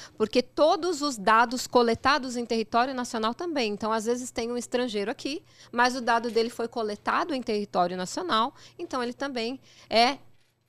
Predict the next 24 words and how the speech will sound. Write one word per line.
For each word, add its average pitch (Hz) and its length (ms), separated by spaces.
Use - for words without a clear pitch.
é 208 360
alcançado 240 580
pela 254 220
Lei 233 180
Geral 226 220
de - 80
Proteção 240 340
de 269 80
Dados. 180 320
E 330 120
essa 494 280
lei, 185 480
ela 240 220
é 311 60
uma 254 180
lei 202 340
que, - 160
se - 120
eu 277 40
pudesse, 294 640
é, 233 500
traduzir 277 640
ela, 269 240
resumir 247 760